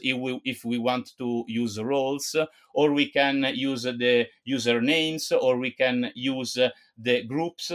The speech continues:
security groups. We can, mm, um, use va-, various, uh, uh, approaches to define the security perimeters of our application. But if we stick to these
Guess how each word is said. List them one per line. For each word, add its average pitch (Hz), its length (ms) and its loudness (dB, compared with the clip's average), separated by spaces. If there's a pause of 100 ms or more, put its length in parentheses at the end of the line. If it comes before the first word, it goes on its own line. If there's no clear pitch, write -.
security 113 380 -10
groups. 135 360 -8
We 226 200 -6
can, 160 360 0 (380)
mm, 120 1120 0
um, 101 640 -10
use 165 340 -4
va-, 170 360 4
various, 170 460 0
uh, 139 280 4
uh, 117 680 0
approaches 131 720 -4 (340)
to 139 160 -4
define 151 580 2
the 131 160 0
security 139 540 -4
perimeters 120 760 -2 (300)
of 120 220 -2
our 120 480 0
application. 92 680 -14 (260)
But - 260 -2 (240)
if 196 280 -6
we 165 280 -4
stick - 640 -6
to 127 120 -6
these 127 320 -4